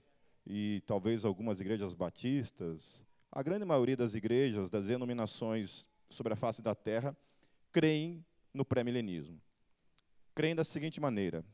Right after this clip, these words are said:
que quando Jesus voltar, Jesus vai implantar no,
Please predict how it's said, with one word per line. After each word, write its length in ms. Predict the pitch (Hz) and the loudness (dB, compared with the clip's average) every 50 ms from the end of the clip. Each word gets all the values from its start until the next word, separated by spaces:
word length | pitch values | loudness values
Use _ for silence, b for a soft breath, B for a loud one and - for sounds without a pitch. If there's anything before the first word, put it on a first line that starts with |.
| _ _ | _ _
que 160 | - - 143 135 | -4 -2 -2 0
quando 300 | - - 175 190 190 160 | 2 0 0 2 2 2
Jesus 340 | 151 147 127 135 139 120 | 2 2 2 2 0 2
voltar, 680 | 110 110 104 98 92 - 147 143 135 123 104 98 90 - - _ _ _ _ _ _ _ _ _ _ _ _ _ _ _ _ _ | 2 2 0 0 0 2 2 2 2 2 -2 -4 -6 -12 -18 _ _ _ _ _ _ _ _ _ _ _ _ _ _ _ _ _
Jesus 400 | - 95 113 107 104 127 143 131 | -6 -4 -4 0 2 2 2 2
vai 180 | 110 120 135 135 | 4 2 2 2
implantar 640 | 139 139 - - 143 143 131 113 - 120 110 110 113 | 0 -2 0 2 2 2 2 0 0 2 2 2 2
no, 240 | 110 117 110 92 | 0 -2 -4 -4